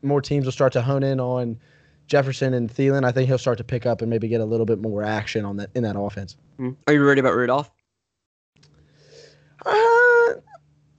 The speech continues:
Speaker 1: I mean, I definitely think he's past where he used to be.
Speaker 2: Yeah, yeah,
Speaker 1: I wouldn't
Speaker 2: hundred percent.
Speaker 1: necessarily say I'm worried about him right now. Like, I just, I still think he's a good tight end,
Speaker 2: Mm-hmm.
Speaker 1: but I definitely think there's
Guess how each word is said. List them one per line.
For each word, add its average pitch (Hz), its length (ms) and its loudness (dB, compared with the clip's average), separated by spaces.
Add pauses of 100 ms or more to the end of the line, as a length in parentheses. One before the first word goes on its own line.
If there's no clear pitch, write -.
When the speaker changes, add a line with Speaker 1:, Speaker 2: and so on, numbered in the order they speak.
Speaker 1:
I 220 60 -4
mean, 240 160 4
I 226 100 2
definitely 233 240 2
think 196 160 0
he's 170 420 -6 (1200)
past 175 520 -2
where 151 220 2
he 147 80 -4
used 143 320 -4
to 180 80 -8
be. 185 440 -6
Speaker 2:
Yeah, 127 200 -10 (200)
yeah, - 100 -20
Speaker 1:
I - 40 -20
wouldn't - 140 -16
Speaker 2:
hundred 175 80 2
percent. 190 120 0
Speaker 1:
necessarily 160 280 0
say 156 160 2
I'm 117 140 0
worried 135 340 0
about 170 160 -2
him 151 100 -4
right 151 80 -4
now. 156 260 -4
Like, 120 120 0
I 117 100 0
just, 127 320 -6
I 131 60 -6
still 151 180 0
think 143 160 2
he's 131 140 -2
a 104 60 -4
good 127 260 -6
tight 123 220 0
end, 123 320 -4 (440)
Speaker 2:
Mm-hmm. 110 200 -12
Speaker 1:
but 123 460 2
I 127 80 0
definitely 147 240 2
think 131 100 -2
there's 120 220 -2